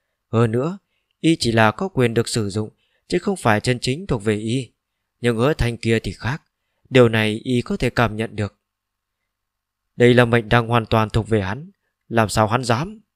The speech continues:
Thất Huyết Đồng, Đại Thiên Kiêu ẩn tàng thật sâu. Lần đầu tiên Thánh Quân Tử lộ ra tham niệm nồng đậm, cười rộ lên. <laughs> Không nghĩ tới, cơ duyên của ta vậy mà ở chỗ này.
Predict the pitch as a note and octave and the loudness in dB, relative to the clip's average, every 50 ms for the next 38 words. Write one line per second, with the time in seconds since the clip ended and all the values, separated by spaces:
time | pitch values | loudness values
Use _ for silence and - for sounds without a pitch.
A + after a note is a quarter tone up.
0 | _ _ _ _ _ _ _ _ _ _ _ _ _ - C3 C#3 - D3 F3 - | _ _ _ _ _ _ _ _ _ _ _ _ _ 0 0 2 2 0 0 0
1 | - A#2 G#2+ G#2 G2 F#2+ - _ _ _ _ _ _ - C3 A#2+ A#2 A#2 - C3 | 0 -2 -2 -2 -4 -8 -18 _ _ _ _ _ _ 0 2 2 2 2 0 -2
2 | A#2 A2+ - B2+ B2 A#2 B2+ B2 G#2+ G2 - G#2+ G#2 G2+ - G2+ F#2+ - - F#2+ | -2 0 2 2 4 4 2 2 0 0 0 -2 0 0 -2 -6 -6 -4 -4 -2
3 | F#2+ G#2 A#2 A2 - _ _ _ _ _ _ _ _ _ _ _ _ _ _ _ | -2 -2 -4 -6 -10 _ _ _ _ _ _ _ _ _ _ _ _ _ _ _
4 | _ _ _ _ _ _ _ _ _ - B2+ B2+ A#2+ B2 A#2+ A2+ - C3 B2+ B2 | _ _ _ _ _ _ _ _ _ 4 4 4 6 4 4 4 4 4 4 4
5 | A#2 - B2 C3 - - G3+ F#3 - - B2 A2+ G#2+ G#2 A2+ A#2 F#2+ G#2 A#2 A2 | 2 0 -2 -2 0 -2 -2 -2 0 0 0 2 2 0 0 -2 -2 -2 -2 -2
6 | G#2+ - - - F#3 E3+ C#3+ B2 A2+ A#2+ A#2 A#2 G#2 G2+ G2 G#2+ G#2 - - _ | -2 -4 -6 -10 -10 -6 -6 -6 -4 -2 -2 -4 -4 -4 -6 -6 -6 -8 -12 _
7 | _ - B2 B2 A#2+ A2 C3+ C3 - - A#2+ A2 G#2+ - _ _ _ _ _ _ | _ 0 0 0 2 2 0 0 0 -2 -4 -4 -6 -8 _ _ _ _ _ _
8 | _ _ _ _ _ _ _ - - - - D3 - - - F#3+ - - - F#3+ | _ _ _ _ _ _ _ -12 -4 -2 0 0 0 2 2 2 2 4 4 4
9 | F#3 - - - E3+ D#3 C3+ - - E3 - - - C3+ C#3+ - - - C#3 - | 4 4 2 0 0 0 0 0 0 -2 -2 -2 -6 -8 -8 -8 -8 -8 -10 -8
10 | - - - - - C#3 - _ _ _ - - - _ _ _ _ _ _ _ | -10 -12 -14 -12 -14 -16 -18 _ _ _ -20 -20 -20 _ _ _ _ _ _ _
11 | - G2+ G2+ F2+ F#2 G#2 A2 A2 A2 - A2 G#2+ G#2 A2 A#2+ C3 C#3 C3+ B2+ - | -10 -8 -8 -6 -6 -6 -6 -4 -2 -2 -2 0 0 2 2 2 2 2 -2 -6
12 | _ _ _ _ _ _ - C3 C3 B2 G#2+ C3 B2+ A#2 A#2 G#2 - - G2 G2+ | _ _ _ _ _ _ 0 2 2 4 4 2 2 0 -2 -2 0 2 4 4
13 | G2+ G2+ G2+ F#2 G#2 A2 G#2 G#2+ G#2+ G#2 F2 G#2 F#2+ F#2 - - D3+ F3+ F3 - | 4 4 2 -2 -4 -6 -4 -4 -4 -4 -2 -4 -4 -4 -2 -2 -2 -2 -2 -4
14 | F#2 F#2 F2 F2 F2 - | -6 -6 -8 -10 -12 -14